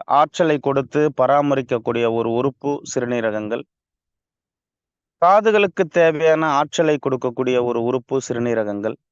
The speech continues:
நமது பற்கள் பலமாக இருக்க வேண்டுமென்றால் நமது சிறுநீரகங்கள் பலமாக இருக்க வேண்டும்.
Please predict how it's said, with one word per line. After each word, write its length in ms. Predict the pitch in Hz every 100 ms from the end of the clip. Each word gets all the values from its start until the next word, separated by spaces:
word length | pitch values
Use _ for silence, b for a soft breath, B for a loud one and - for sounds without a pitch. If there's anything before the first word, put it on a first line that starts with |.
| _ _ _ _ _ _ _ _ _ _
நமது 240 | 131 143 143 -
பற்கள் 440 | 170 165 - 131 - _ _ _ _ _ _ _ _ _ _ _ _ _
பலமாக 520 | 113 135 160 165 165 160
இருக்க 240 | 139 135 139
வேண்டுமென்றால் 640 | 131 120 117 117 117 127
நமது 260 | 113 113 104
சிறுநீரகங்கள் 760 | - 143 156 143 135 120 110 110
பலமாக 500 | 104 107 104 107 101
இருக்க 240 | 101 98 101
வேண்டும். 360 | 98 95 110